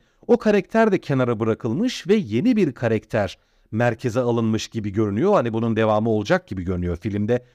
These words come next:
öyle bir yapı vardı. Ondan dolayı Mark Wahlberg'ün filmleri Shia LaBeouf'un filmlerine göre biraz daha zayıftı bence. Yani dört ve beş ilk üç filme göre biraz daha zayıftı.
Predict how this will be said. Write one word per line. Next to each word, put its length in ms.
öyle 280
bir 80
yapı 300
vardı. 420
Ondan 400
dolayı 380
Mark 360
Wahlberg'ün 520
filmleri 420
Shia 220
LaBeouf'un 480
filmlerine 500
göre 220
biraz 300
daha 160
zayıftı 460
bence. 280
Yani 400
dört 300
ve 100
beş 240
ilk 260
üç 140
filme 240
göre 200
biraz 300
daha 160
zayıftı. 500